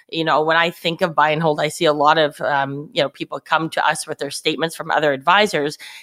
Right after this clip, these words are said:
and they may hold a whole bunch of mutual funds that really haven't been changed ever. Uh, or maybe once a year, there's a little bit of, um, you know, trading in and out of funds, or, or also stocks, right? Like, I see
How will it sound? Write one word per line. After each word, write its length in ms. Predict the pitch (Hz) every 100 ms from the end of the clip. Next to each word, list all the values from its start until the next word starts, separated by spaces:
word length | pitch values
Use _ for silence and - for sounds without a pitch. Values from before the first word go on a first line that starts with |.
| _ -
and 460 | 170 165 160 165 165
they 140 | 175
may 240 | 175 165 160
hold 400 | 170 160 156 -
a 80 | 151
whole 200 | 170 165
bunch 240 | 160 160
of 60 | 156
mutual 460 | 156 156 165 156
funds 420 | 151 147 147 147
that 120 | 151 147
really 200 | 147 147
haven't 380 | 147 147 147
been 180 | 135 151
changed 640 | 139 - 131 127 135 - -
ever. 380 | 139 139 135 240 - - - _
Uh, 400 | 147 151 147 151 -
or 200 | 165 165
maybe 300 | 160 160 156
once 400 | 151 143 160 -
a 40 |
year, 340 | 165 151 147 151
there's 240 | 147 143
a 60 | 156
little 220 | 151 151
bit 160 | 147
of, 240 | 139 135 -
um, 380 | 143 139 131 -
you 120 | 165
know, 240 | 143 131 160
trading 540 | - 160 156 151 147 139 _
in 160 | 165 151
and 120 | 143
out 140 | 147
of 100 | 151
funds, 520 | - - 147 147 151 147
or, 300 | 147 165 185 - -
or 80 | 269
also 260 | 320 370
stocks, 640 | 330 - 190 185 196 - 156
right? 220 | 139 170
Like, 180 | 185 147
I 140 | 185
see 360 | 202 220 196